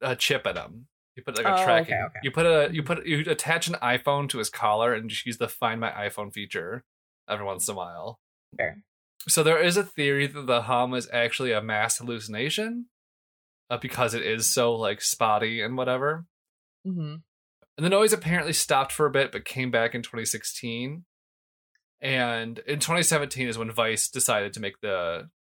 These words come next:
Speaker 1: video.
Speaker 2: Okay.
Speaker 1: Which is still available on the internet. You can watch it if you wanna know more about the hum. That's really all I had about the hum, but back to the pol-, oh, what were you saying?
Speaker 2: Oh, I was just gonna say,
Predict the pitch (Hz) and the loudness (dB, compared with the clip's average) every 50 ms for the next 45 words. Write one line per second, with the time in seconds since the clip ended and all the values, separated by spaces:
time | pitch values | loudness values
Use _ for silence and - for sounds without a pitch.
0 | _ _ _ - 120 123 110 - 85 90 90 92 - - _ _ _ _ _ _ | _ _ _ -4 -2 -2 -2 -2 -6 -10 -12 -14 -16 -20 _ _ _ _ _ _
1 | _ _ _ _ _ _ _ - 196 226 - 220 156 135 135 156 170 156 190 - | _ _ _ _ _ _ _ -4 -4 -2 0 0 0 0 0 0 0 2 4 4
2 | - 208 202 190 170 170 165 151 147 135 135 95 113 127 127 120 - 107 123 139 | 4 6 6 6 6 4 4 4 4 2 2 -2 -2 -2 -2 -2 -2 -4 -6 -6
3 | 131 117 107 101 98 - - 101 92 87 - _ _ - - - - 113 107 107 | -2 2 2 2 2 0 -2 -2 -2 -4 -6 _ _ -14 -14 -10 -8 -6 -4 -2
4 | 104 101 101 101 101 98 101 104 101 98 95 95 98 98 - - 117 117 110 101 | -2 -2 -2 -4 -4 -4 -4 -2 -2 -2 0 2 0 0 0 -2 -2 0 0 2
5 | 95 107 101 95 95 98 110 127 127 - _ _ _ _ _ _ _ _ _ _ | 2 0 -2 -2 -4 -6 -8 -10 -12 -14 _ _ _ _ _ _ _ _ _ _
6 | _ _ _ _ - - - 147 139 123 - - 151 151 156 143 135 135 127 113 | _ _ _ _ -20 -14 -10 -8 -6 -6 -4 -2 2 2 4 4 4 2 2 0
7 | 110 123 113 113 117 113 113 104 101 85 - 113 - - 107 101 98 98 101 101 | 2 2 2 2 2 2 4 2 2 2 -2 -6 -4 -2 -2 0 -2 -2 -4 -2
8 | 107 101 101 - - - - - _ _ _ _ _ _ _ _ _ _ _ _ | 0 2 2 0 -2 -6 -10 -12 _ _ _ _ _ _ _ _ _ _ _ _
9 | _ _ _ _ _ - 147 143 143 139 - 143 143 143 - - 143 156 - _ | _ _ _ _ _ 2 4 4 4 2 -2 -2 -2 -2 -2 -2 -4 -6 -6 _
10 | _ _ _ _ _ _ _ _ _ - 127 120 92 104 120 - - 143 147 147 | _ _ _ _ _ _ _ _ _ -4 -2 -2 -2 -2 -4 -4 -4 -4 -6 -8
11 | 143 _ _ _ _ _ _ _ _ _ _ - 240 285 269 233 262 294 262 294 | -12 _ _ _ _ _ _ _ _ _ _ -2 0 2 2 2 2 2 2 2
12 | - 320 311 294 - - 277 254 233 165 98 - | 2 0 0 0 2 4 6 6 6 4 2 0